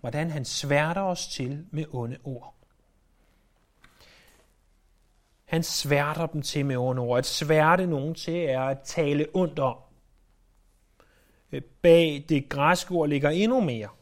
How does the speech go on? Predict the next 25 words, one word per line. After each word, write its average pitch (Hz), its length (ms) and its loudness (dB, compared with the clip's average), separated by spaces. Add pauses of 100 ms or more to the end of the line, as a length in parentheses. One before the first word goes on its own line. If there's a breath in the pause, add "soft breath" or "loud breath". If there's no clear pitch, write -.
(380)
Bag 277 220 12
det 269 80 2
græske 226 400 2
ord, 214 240 2
for, 180 260 6
som 156 300 0 (320)
den 147 180 -2 (380)
danske 165 340 -2
bibel 156 300 -6
af 143 100 -4
tooghalvfems 165 600 -4
har 160 80 -4
oversat 147 500 -2
til 127 160 -10
sværte, 180 540 2 (540 soft breath)
ligger 175 240 2
ordet 180 260 0
at 147 100 -8
boble. 117 500 -6 (1160)
Nok 233 200 -2 (680)
det 220 200 -4
bedste 233 420 6
billede, 196 480 2
jeg 185 220 6 (400 loud breath)
i 170 420 -6